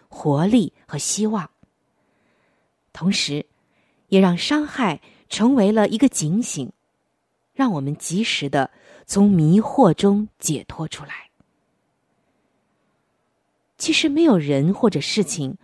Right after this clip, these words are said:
会无缘无故地在你生命中出现，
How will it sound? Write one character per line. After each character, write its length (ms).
会 260
无 200
缘 160
无 220
故 260
地 220
在 140
你 160
生 260
命 160
中 220
出 180
现， 320